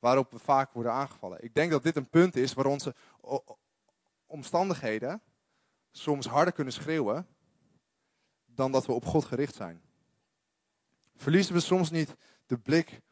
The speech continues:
op wat God voor ons heeft? En dan is het goede nieuws dat hoop niet vanuit ons komt.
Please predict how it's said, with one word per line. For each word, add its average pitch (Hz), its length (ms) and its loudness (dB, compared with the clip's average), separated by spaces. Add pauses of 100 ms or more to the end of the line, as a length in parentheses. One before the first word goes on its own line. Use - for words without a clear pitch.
(140)
op 120 160 -8
wat 127 140 0
God 147 200 -4
voor 131 140 -8
ons 117 160 -10
heeft? 120 320 -8
En - 420 -20
dan 170 80 4
is 180 100 2
het 156 120 -4
goede 190 260 8
nieuws 175 520 0 (1040)
dat 123 140 -10
hoop 143 240 -2
niet 165 180 -2
vanuit 120 280 -4
ons 143 180 -10
komt. - 300 -20